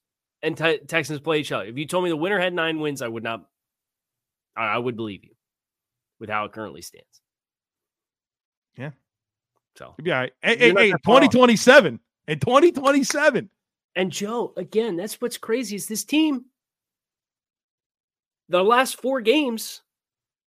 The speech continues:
Speaker 1: if they didn't give away the late game scores
Speaker 2: Yeah.
Speaker 1: in all of them,
Speaker 2: Yeah.
Speaker 1: they'd be eight and seven. <laughs>
Speaker 2: Yeah. Uh, but reference there.
Speaker 1: But they did.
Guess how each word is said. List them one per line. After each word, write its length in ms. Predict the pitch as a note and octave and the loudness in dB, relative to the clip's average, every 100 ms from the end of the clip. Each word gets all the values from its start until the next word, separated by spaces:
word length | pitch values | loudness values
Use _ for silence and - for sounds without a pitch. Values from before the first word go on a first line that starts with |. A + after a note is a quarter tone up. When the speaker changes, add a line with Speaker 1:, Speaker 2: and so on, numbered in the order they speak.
| _ _ _ _ _ _ _ _ | _ _ _ _ _ _ _ _
Speaker 1:
if 140 | G#3 G3+ | -2 2
they 120 | G#3+ | 2
didn't 280 | A#3 B3 G#3+ | 0 -6 -4
give 160 | B3+ A#3 | 0 2
away 260 | A3+ C#4+ | 4 4
the 120 | A3+ | 4
late 260 | G3+ A3 F#3+ | 2 2 0
game 220 | A3 A#3 G3+ | -2 -4 -4
scores 400 | - A#3+ B3+ G3+ | -4 -2 0 0
Speaker 2:
Yeah. 40 | |
Speaker 1:
in 40 | |
all 220 | F#3+ C#4+ C#4+ | 2 4 2
of 80 | |
them, 260 | D#3+ G3 G#3 _ G#2+ | 0 -4 -10 _ -18
Speaker 2:
Yeah. 140 | G#2+ - _ - | -18 -20 _ -10
Speaker 1:
they'd 300 | D#3+ G#3+ B3+ | 2 2 4
be 180 | C4+ B3 F3+ | -4 -4 -6
eight 180 | F#3+ | -8
and 100 | A3 - | -10 -2
seven. 420 | C#4 F4 D3+ F#2 _ _ - - _ - | 0 0 -2 -6 _ _ -18 -18 _ -6
<laughs> 80 | G3+ - - - _ A3 _ - - _ _ _ - | -6 -6 -12 -12 _ -12 _ -8 -8 _ _ _ -20
Speaker 2:
Yeah. 140 | F#2 F2+ _ A2+ | -20 -20 _ -12
Uh, 180 | A2+ A2+ _ - | -10 -12 _ -10
but 220 | C3+ B2+ _ _ - | -10 -10 _ _ -14
reference 400 | C3 D3 C3 A#2+ | -8 -8 -8 -8
there. 240 | B2 A2 G#2 | -6 -6 -10
Speaker 1:
But 80 | A#2+ | -12
they 60 | B2+ | -10
did. 180 | G2+ | -10